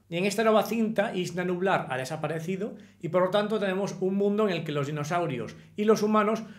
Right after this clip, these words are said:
conviven en armonía durante cinco minutos, porque luego vemos que los dinosaurios atacan a los humanos y los humanos también están intentando utilizar, o algunos de ellos, a estos dinosaurios, pues, para beneficio propio.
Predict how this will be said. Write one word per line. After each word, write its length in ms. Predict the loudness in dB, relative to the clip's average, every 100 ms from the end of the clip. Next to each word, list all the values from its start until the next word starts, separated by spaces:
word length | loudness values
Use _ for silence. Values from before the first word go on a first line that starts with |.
| -8
conviven 540 | 2 4 4 0 -2 -2
en 120 | -2
armonía 500 | 0 0 -2 -6 -8 -8
durante 460 | 0 2 4 4
cinco 260 | 4 4 4
minutos, 440 | 2 0 -2 -6
porque 360 | -6 -6 -2 0
luego 280 | 2 2 4
vemos 300 | 2 0 -4
que 100 | -6
los 100 | -4
dinosaurios 520 | -4 -2 -2 -2 -4
atacan 360 | -6 -6 -4 -4
a 40 |
los 140 | -4
humanos 420 | -2 2 2 0 -6 -14 -8
y 60 | 4
los 120 | 4
humanos 260 | 6 4 4
también 220 | 2 0
están 260 | -2 -2 -4
intentando 460 | -2 -4 0 0
utilizar, 560 | 0 -2 0 0 0 -2
o 80 | -4
algunos 380 | -2 0 0 4
de 100 | 4
ellos, 300 | 4 0 -6 -16 -8 0
a 100 | 2
estos 240 | 4 2
dinosaurios, 600 | 2 -2 0 -2 0 -4
pues, 180 | -4 -8
para 240 | -4 -4
beneficio 360 | -4 -6 -12 -14
propio. 360 | -12 -16 -18